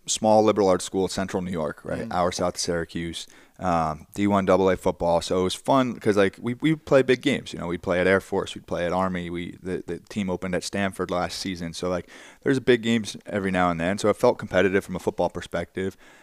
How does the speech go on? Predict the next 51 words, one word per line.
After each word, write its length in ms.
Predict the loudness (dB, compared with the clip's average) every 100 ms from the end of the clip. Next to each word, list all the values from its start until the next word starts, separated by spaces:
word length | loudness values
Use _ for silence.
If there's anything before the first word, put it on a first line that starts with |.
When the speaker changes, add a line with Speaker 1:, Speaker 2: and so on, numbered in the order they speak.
| _
Speaker 1:
Academics 520 | 0 2 4 4 4
were 80 | -2
difficult. 540 | 0 0 0 2 2 0
It 60 |
was 160 | -10 -2
liberal 240 | 0 2
arts. 220 | 4 2 2
I, 120 | 0 -2
I 120 | -6 -4
was 120 | -6
a 40 |
philosophy 500 | -2 4 4 4 -4
major 320 | -6 -4 -2
and 80 | -2
a 60 | 0
writing 280 | 0 0 -2
minor, 360 | -4 -4 -6
so 220 | -4 -2
it 20 | -2
was, 160 | -6
it, 260 | -6 -4 -4
Speaker 2:
Nice. 80 | 2
Speaker 1:
nothing 300 | 2 2 -4
to 80 | -2
do 160 | 0
with 120 | 0
Speaker 2:
Glad 40 | 0
Speaker 1:
selling 220 | 2 4
Speaker 2:
you 60 | 6
still 120 | 4
Speaker 1:
coffee. 160 | 4 0
Speaker 2:
use 120 | -2
that, 220 | -4 -4 -6
right? 140 | 0
Speaker 1:
Yeah, 80 | 2
exactly. 560 | 4 4 4 2 -2 -2
Speaker 2:
<laughs> 120 | 2
Speaker 1:
Um, 320 | 4 4 2 -4 -2
I, 100 | 0
the, 320 | 0 4 4 6
the 80 |
writing 340 | 10 12 12 8
and 80 | 2
the 60 |
comms 380 | 2 4 4 2
piece 240 | -2 0
was, 320 | 0 -2 -2 -4
is, 280 | -6 -6 -8
is 360 | -8 -6 -10 -6
helpful, 640 | 0 0 -2 -6 -6 -6
but 240 | 0 2